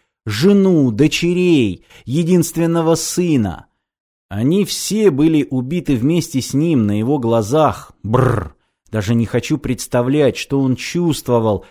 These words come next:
в последние мгновения своей жизни. И тут меня внезапно охватила щемящая жалость к мальчишке, который сидел напротив меня и смотрел ожидающим взглядом.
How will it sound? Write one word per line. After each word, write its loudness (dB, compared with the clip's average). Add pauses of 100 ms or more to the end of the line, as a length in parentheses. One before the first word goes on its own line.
(120)
в -20
последние 0
мгновения 2
своей -2
жизни. -6 (400)
И -4
тут -4 (320)
меня 0
внезапно 0
охватила -2
щемящая -2
жалость 2 (320)
к -6
мальчишке, -2
который -2
сидел 0
напротив -4
меня 0
и -6
смотрел -2
ожидающим -2
взглядом. -8